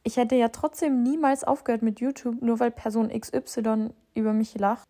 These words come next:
über mich schlecht spricht oder der das einfach nicht gefällt, was ich in meinen Videos mache oder dass ich überhaupt Videos mache. Also im Endeffekt resultiert daraus jetzt nur,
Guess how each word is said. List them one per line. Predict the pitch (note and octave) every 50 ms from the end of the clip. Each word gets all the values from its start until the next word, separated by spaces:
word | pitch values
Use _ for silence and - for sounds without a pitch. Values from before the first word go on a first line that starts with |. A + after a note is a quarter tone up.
| _ -
über | A#3 A#3+ A#3+
mich | B3+ B3 A3 A3 -
schlecht | - A3+ G#3 G3 -
spricht | - - - - G#3+ A#3 C4+ C#4+ - -
oder | A#3 A3+ A3+
der | G#3+ A3 G#3+
das | G#3 G#3+ G#3 -
einfach | - A3+ A3 - A3 G3+
nicht | G#3+ G#3 -
gefällt, | - G#3+ - - - A#3 A3+ A#3 A#3
was | A#3 A3+ -
ich | A3+ -
in | A#3
meinen | A3 A3 G#3+ G#3+ G#3+
Videos | A#3 C4+ - C#4 A3+ G#3 - -
mache | G#3+ G3+ G#3 G#3 - A#3+ A3+
oder | G#3 G#3 G3+ G3+ G3 G#3+ - - - - - - -
dass | - A3+ A3+ -
ich | B3+ -
überhaupt | C#4+ D#4 F4 C#4+ A3+ G#3 - - -
Videos | G#3+ G3 G3+ G3 G3 - -
mache. | G3+ F#3+ F#3+ - - G3 F#3+ F#3+ _ - - - - - - - - _ _
Also | - A3+ G#3 A3+ A#3+ A#3+ A#3 A3+ - - _ _
im | - A#3+ A3+
Endeffekt | - A#3+ D4 F4+ F4 - - C4+ B3 - -
resultiert | A#3+ A3+ G#3+ A3 A3 G#3 - - D#4 D#4+ D#4+ -
daraus | A#3 A#3 C#4 D4+ D4 C4 - -
jetzt | A#3 G#3+ - - -
nur, | B3+ D4+ D4+ A#3 G3+ G#3+ C4